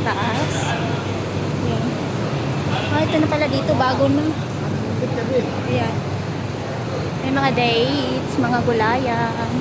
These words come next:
O, diba? Dito yung mga restaurant. May machine. Ayan. Mga gulay. Ganito na pala dito ang itsura.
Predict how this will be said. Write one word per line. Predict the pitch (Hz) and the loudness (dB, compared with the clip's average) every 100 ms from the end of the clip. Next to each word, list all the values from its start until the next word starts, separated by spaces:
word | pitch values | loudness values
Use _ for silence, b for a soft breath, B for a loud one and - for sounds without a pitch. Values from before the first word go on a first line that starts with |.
| - - - - - - - - - - | -2 -4 -4 -4 -4 -4 -4 -4 -4 -2
O, | 240 | 0
diba? | 240 208 196 202 196 - - - - - - - - | 0 0 0 0 -2 -2 -2 -2 -2 -2 -2 0 0
Dito | 269 311 | 2 2
yung | 294 277 | 4 4
mga | 262 254 269 330 359 | 4 4 4 2 2
restaurant. | 254 - 233 240 247 233 220 - | 2 2 2 4 2 2 0 -2
May | 226 | 0
machine. | 233 233 - 233 247 262 285 131 - - - - - - - - - | 2 0 2 2 2 2 2 0 2 2 0 -2 -4 -4 -4 -2 -2
Ayan. | - - - - - - - - - - - 135 107 101 101 - - - - - - - - - - - - - - - - - - - - - - - - - - - - - - - - | -2 -2 -2 -2 -4 -4 -4 -4 -4 -4 -4 -2 -2 -2 -2 -2 -4 -2 -4 -4 -4 -2 -2 -2 -2 -4 -2 -2 -2 -2 -2 -2 -2 -4 -4 -6 -6 -4 -4 -4 -6 -6 -6 -6 -6 -4 -4
Mga | 269 262 | -2 -2
gulay. | 254 254 254 269 | 2 2 2 2
Ganito | 269 294 311 | 2 2 2
na | 320 | 0
pala | 320 320 302 | 0 2 2
dito | 294 285 | 2 2
ang | 262 | 2
itsura. | 262 285 262 269 | 0 2 2 0